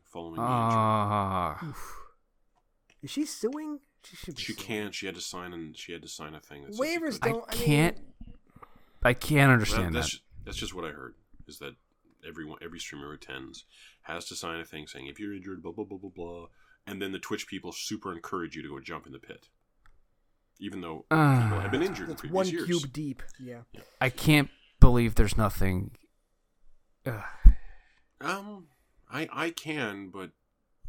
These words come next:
Speaker 1: I've seen a lot of the darkness of this world. And a, and
Speaker 2: I
Speaker 1: a
Speaker 2: know,
Speaker 1: lot of it
Speaker 2: I,
Speaker 1: is
Speaker 2: I
Speaker 1: just someone high up saying, "I'm sorry, that's, there's a piece of paper here that says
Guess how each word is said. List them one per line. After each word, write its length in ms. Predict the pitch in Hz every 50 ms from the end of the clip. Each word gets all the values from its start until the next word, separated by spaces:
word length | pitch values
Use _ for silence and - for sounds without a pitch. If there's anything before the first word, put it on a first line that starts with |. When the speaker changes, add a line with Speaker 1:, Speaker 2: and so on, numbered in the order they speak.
| - - - - _ -
Speaker 1:
I've 200 | 85 90 87 -
seen 320 | - - - 113 104 98
a 40 | 95
lot 220 | 90 90 92 92
of 60 | 82
the 60 | 78 80
darkness 540 | 71 - 90 82 80 - - 76 - - -
of 60 | -
this 200 | - - - -
world. 380 | 62 62 - - - - - _ _ _ _ _ _ _ _ _ _ _ _ _ _ -
And 100 | 220 180
a, 100 | 92 95
and 140 | - - 113
Speaker 2:
I 60 | 143
Speaker 1:
a 40 | 160
Speaker 2:
know, 80 | 160 143
Speaker 1:
lot 100 | 117 117
of 100 | 120 113
it 120 | 127 123 -
Speaker 2:
I, 60 | 104 98
Speaker 1:
is 80 | 92 -
Speaker 2:
I 40 |
Speaker 1:
just 260 | - - 95 85 - -
someone 260 | 107 107 104 98 90
high 220 | 92 98 98 98
up 140 | 98 98 -
saying, 280 | - - 92 87 87 90
"I'm 100 | 85 82
sorry, 300 | - - 92 123 120 92
that's, 240 | 80 85 - - -
there's 240 | - 92 87 85 85
a 40 | 85
piece 220 | - - 104 -
of 80 | - -
paper 260 | 95 95 107 - 104
here 160 | 85 82 80 71
that 140 | 71 67
says 480 | - - - 87 95 101 78 67 - -